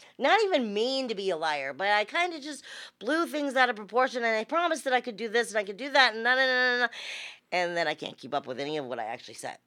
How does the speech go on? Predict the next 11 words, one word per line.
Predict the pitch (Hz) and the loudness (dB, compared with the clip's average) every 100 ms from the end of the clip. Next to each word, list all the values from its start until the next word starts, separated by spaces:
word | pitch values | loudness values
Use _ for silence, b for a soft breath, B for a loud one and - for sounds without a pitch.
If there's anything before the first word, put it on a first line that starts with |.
| _ _ _ _ _ _ _ _ | _ _ _ _ _ _ _ _
This | 175 202 | -6 -4
is, | 202 214 170 | -4 -6 0
that's | 175 190 - - - | 4 4 2 -12 -16
kind | - 294 285 | -2 0 2
of | 262 | 2
how | 240 208 202 | 2 4 2
the | 202 | 0
Pisces | 170 156 143 135 | -2 -2 -6 -8
energy | 127 117 107 113 131 - | -8 -8 -12 -14 -6 -2
is. | 240 120 - - - b b b _ | -2 -2 -14 -20 -20 b b b _
And | 190 202 185 175 165 160 | 2 4 4 2 0 -4